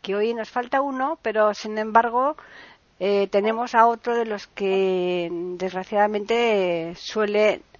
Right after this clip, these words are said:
no estar por cuestiones laborales, y ya sabemos que el trabajo es lo primero. Así que vamos a saludar a los que sí que están y vamos a comenzar por la persona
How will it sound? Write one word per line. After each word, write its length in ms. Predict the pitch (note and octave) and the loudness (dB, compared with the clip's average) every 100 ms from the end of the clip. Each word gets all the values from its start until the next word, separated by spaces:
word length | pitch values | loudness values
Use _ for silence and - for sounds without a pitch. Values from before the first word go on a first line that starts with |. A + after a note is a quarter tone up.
| G#3 | -14
no 440 | G3 G3+ G#3+ G3+ | -8 2 4 6
estar 640 | G3 G3 - A3 G#3 G#3 | 4 0 4 8 8 8
por 240 | - F#3 - | -2 -8 -8
cuestiones 580 | E3+ - F#3 F#3 F3 F3 | -10 -6 -4 -2 -2 -2
laborales, 600 | E3+ G3 F#4 A3 D#3+ F3 | 0 2 0 0 -4 -2
y 100 | F3 | 0
ya 160 | F3+ | 2
sabemos 460 | F#3 G#3 G#3 G#3+ G#3+ | 4 2 2 -2 -4
que 340 | - G3+ G3 - - - - | 0 4 2 0 -18 -20 -12
el 100 | F#3 | 0
trabajo 380 | F#3 F#3 G3+ G3+ | 4 4 4 -2
es 40 | |
lo 120 | F#3 E3+ | -4 -2
primero. 360 | E3+ E3+ D#3 | -2 -2 0
Así 220 | F3 A#3+ | 0 0
que 100 | G#3+ | 6
vamos 360 | A#3 A3+ A3 - | 8 8 6 -2
a 20 | |
saludar 580 | G#3 A3+ G3+ G3+ G3+ G3+ - - - - | 0 0 2 6 6 6 0 -20 -16 0
a 120 | - G3+ | 6 6
los 200 | G#3+ - | 4 -2
que 100 | G3 | -4
sí 160 | - | -4
que 140 | G#3+ G#3 | -2 -2
están 400 | - B3 C4 D#4+ - - - - _ | 6 6 6 2 -12 -20 -20 -20 _
y 240 | B3+ B3 A#3+ | 2 8 10
vamos 280 | B3 C4 | 10 8
a 60 | C4+ | 4
comenzar 640 | B3+ B3 A#3+ - B3+ C4+ | 4 2 0 2 4 4
por 420 | - A#3 G#3 G#3 G3 | 2 0 4 4 4
la 160 | G3 | 4
persona 600 | F#3 F#3 - A3 A3 A3+ | 2 -2 -6 -2 0 0